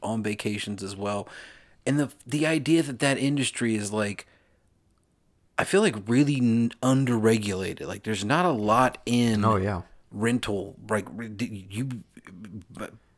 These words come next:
Speaker 1: it's like one of my favorite songs I found this year, "Play at Your Own Risk." Like, <laughs> you know, it's an older song. It's a,
Speaker 2: Yeah, no, Air-,
Speaker 1: anyway,
Speaker 2: Air-,
Speaker 1: but it's one of those, like,
Speaker 2: Airbnbs
Speaker 1: you
Speaker 2: is kinda uncharted territory
Speaker 1: Yeah.
Speaker 2: for just social interaction in general. I
Speaker 1: Right.
Speaker 2: personally have never been in one,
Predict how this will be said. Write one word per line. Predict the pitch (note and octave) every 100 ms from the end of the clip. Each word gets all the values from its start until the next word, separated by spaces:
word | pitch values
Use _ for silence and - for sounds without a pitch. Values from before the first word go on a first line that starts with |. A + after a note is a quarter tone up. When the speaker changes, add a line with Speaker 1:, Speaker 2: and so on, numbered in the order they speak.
| - - -
Speaker 1:
it's | G#2+ - -
like | A#2+
one | B2+
of | C3
my | A#2
favorite | - B2+ A2+
songs | B2 A#2+ G2
I | F#2+
found | - F#2+ F#2+
this | F#2
year, | F2+ E2
"Play | - A#2
at | G#2 -
Your | G2
Own | G2 G2
Risk." | - - - - - - B2+
Like, | A#2+ - D3+
<laughs> |
you | C#3+ C#3 A2+ -
know, | A#2+ - - - - -
it's | -
an | A#2
older | G2 -
song. | - F#2 G2
It's | F#2 -
a, |
Speaker 2:
Yeah, | E3+ A#2
no, | A#2 C#3 E2
Air-, | B1
Speaker 1:
anyway, | C3+ F#2 -
Speaker 2:
Air-, | B2+
Speaker 1:
but | D#3+
it's | D3 -
one | B2 D#3
of | D3
those, | D3
like, | C3
Speaker 2:
Airbnbs | D#3+ C3
Speaker 1:
you | A#2+ C3+
Speaker 2:
is | A2 G2
kinda | - G#2+ F#2+
uncharted | F#2 F2+ F2+ F2 -
territory | A#2 G2+ D3+ E3+
Speaker 1:
Yeah. |
Speaker 2:
for | E2+ F#2
just | F#2 -
social | A2 G2 - F#2+
interaction | F2+ F2+ F2+ - E2+
in | E2+
general. | G2 F2 F#2
I | - G#2
Speaker 1:
Right. | B2
Speaker 2:
personally | B2 B2+ E2+ D#2+ F2 -
have | F#2+ E2+
never | E2 F2
been | F#2 G2+
in | F2+ F2
one, | D3